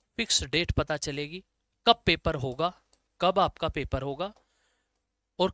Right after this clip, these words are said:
कब फॉर्म निकलेंगे, सब चीज़ आपको यहाँ से बात पता चलेंगी। ये कैलेंडर नया शब्द है। तो भर्ती बोर्ड ने क्या जवाब दिया, भर्ती बोर्ड का जवाब सुनिए। भर्ती बोर्ड ने जवाब दिया, चयन वर्ष दो हज़ार तेईस तक विभिन्न पदों पर भर्ती के लिए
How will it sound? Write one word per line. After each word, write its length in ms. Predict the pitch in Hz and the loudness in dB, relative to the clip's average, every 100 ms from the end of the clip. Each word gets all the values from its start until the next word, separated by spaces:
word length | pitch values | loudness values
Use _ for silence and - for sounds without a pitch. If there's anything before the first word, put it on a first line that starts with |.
| - | 2
कब 100 | 233 - | 0 -2
फॉर्म 160 | 135 | -6
निकलेंगे, 560 | 120 110 104 104 107 - - - | -8 -14 -14 -16 -14 -14 -14 -4
सब 300 | - - 226 | 4 4 4
चीज़ 260 | - 170 | 2 0
आपको 240 | 147 - 165 | 0 0 -4
यहाँ 160 | 147 | -4
से 140 | 151 165 | -4 -4
बात 220 | 131 123 - | -6 -6 -6
पता 180 | 147 | -6
चलेंगी। 320 | 151 175 214 254 | -6 -8 -8 -8
ये 80 | 254 | -4
कैलेंडर 380 | 165 147 143 170 | -4 -4 -6 -8
नया 200 | 139 117 | -8 -6
शब्द 280 | - - - | -8 -10 -20
है। 80 | - _ - - _ - | -20 _ -20 -20 _ -2
तो 60 | 214 | 2
भर्ती 360 | 156 170 262 | 2 2 2
बोर्ड 220 | 214 208 | 4 4
ने 140 | 202 220 | 2 -4
क्या 220 | - 185 | 2 2
जवाब 340 | 160 147 131 123 | 2 0 0 -2
दिया, 220 | 120 101 - - 131 | -10 -10 -14 -18 -6
भर्ती 300 | 147 170 220 | -4 -4 -2
बोर्ड 200 | 180 175 | 0 0
का 120 | 180 | -2
जवाब 280 | 147 139 151 | 0 0 -2
सुनिए। 340 | 165 160 220 _ - - - _ 143 | -6 -10 -14 _ -20 -20 -20 _ -2
भर्ती 320 | 147 175 254 | -2 0 -2
बोर्ड 200 | 196 185 | 0 0
ने 140 | 190 | -2
जवाब 280 | 160 151 147 | -4 0 -2
दिया, 300 | 131 131 180 - _ _ _ _ | -2 -8 -8 -12 _ _ _ _
चयन 320 | - 202 233 | 0 2 2
वर्ष 360 | 233 180 202 - | 0 2 2 0
दो 160 | 156 165 | 0 2
हज़ार 340 | 165 165 165 - | 2 2 2 0
तेईस 280 | 156 143 127 - - _ _ - | -2 -2 -2 -4 -6 _ _ -2
तक 180 | 226 - | -2 0
विभिन्न 400 | 151 180 226 247 | 0 4 2 4
पदों 360 | - 160 165 | 2 2 2
पर 240 | 160 185 151 | 4 2 2
भर्ती 420 | 131 151 - 233 | 0 -2 -2 -6
के 200 | - 160 | -4 -4
लिए 240 | 139 151 | -2 -4